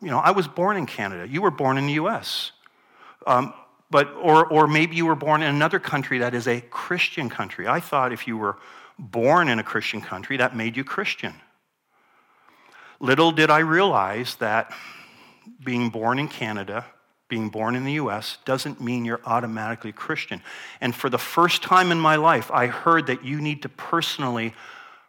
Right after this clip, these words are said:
receive Jesus. You, you needed to come in faith to Christ. And the person who was, was sharing that with me was so nervous. It's like, "Mike, do you know God loves you?" "Yes." "Do you know that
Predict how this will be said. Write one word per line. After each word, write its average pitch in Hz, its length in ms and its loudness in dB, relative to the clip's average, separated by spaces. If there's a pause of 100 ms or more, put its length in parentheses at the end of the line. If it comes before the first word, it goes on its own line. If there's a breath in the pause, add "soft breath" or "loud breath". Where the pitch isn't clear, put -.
receive 143 720 0
Jesus. 92 600 -8 (260 loud breath)
You, 139 200 -2
you 147 280 -2
needed 156 320 -2
to 139 80 -8
come 143 580 2
in 120 200 0
faith 160 500 -4
to 123 100 -6
Christ. - 560 -6 (440 loud breath)
And 143 240 4
the - 60 2
person 185 500 4
who 165 140 4
was, - 280 2
was 135 160 0
sharing 175 420 4
that 139 140 4
with 123 200 -2
me 117 100 -2
was 117 120 -6
so 190 320 2
nervous. 180 560 2
It's 131 160 -6
like, 131 160 -6
"Mike, 151 360 -4
do 139 80 -4
you 165 60 -2
know 190 100 -2
God 151 260 2
loves 120 220 -2
you?" 202 100 -8
"Yes." - 460 -4 (840 soft breath)
"Do - 100 0
you 151 60 4
know 165 160 4
that 143 300 2